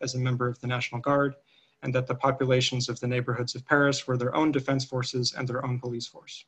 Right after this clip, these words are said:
The commune secularized schools and made education free and mandatory. They began a process of tabulating abandoned factories so that they may be occupied by the workers who had been employed there,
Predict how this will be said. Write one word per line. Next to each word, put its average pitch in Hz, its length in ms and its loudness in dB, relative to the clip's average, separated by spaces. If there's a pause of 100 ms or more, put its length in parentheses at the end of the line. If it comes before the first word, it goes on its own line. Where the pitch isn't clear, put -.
(640)
The 143 80 -6
commune 143 320 4
secularized 135 840 4
schools 175 460 4
and 139 160 0
made 127 200 2
education 131 580 0
free 139 320 2
and 120 100 -2
mandatory. 131 640 0 (560)
They 123 140 2
began 127 360 2
a 123 40 2
process 135 580 2
of 131 240 -4
tabulating 135 640 6
abandoned 123 440 0
factories 165 680 4
so - 180 -2
that 127 220 0
they 123 200 2
may 123 240 0
be 120 160 -2
occupied 135 580 0
by 123 100 -2
the 120 80 -4
workers 151 420 2
who 123 80 -6
had 117 140 -6
been 120 160 -4
employed 151 360 6
there, 147 320 4